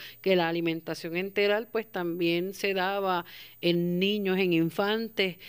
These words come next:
eh, en personas incluso, pues, de distintas edades que han tenido alguna, alguna situación por las cuales, eh, ya sea algún derrame cerebral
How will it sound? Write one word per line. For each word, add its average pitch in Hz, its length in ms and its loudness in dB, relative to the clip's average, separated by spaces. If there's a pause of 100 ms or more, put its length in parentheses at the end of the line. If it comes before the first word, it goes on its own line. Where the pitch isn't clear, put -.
(220)
eh, 170 240 2
en 196 140 -2
personas 190 420 0
incluso, 202 400 0
pues, 262 300 0
de 185 200 0
distintas 190 520 0
edades 220 560 2
que - 120 -2
han 175 120 -2
tenido 185 560 2
alguna, 190 880 0 (260)
alguna 170 320 2
situación 247 720 -4 (320)
por 190 120 2
las 180 140 2
cuales, 170 560 0
eh, 160 280 2
ya 160 160 2
sea 190 260 0
algún 185 280 -4
derrame 180 360 -2
cerebral 180 680 0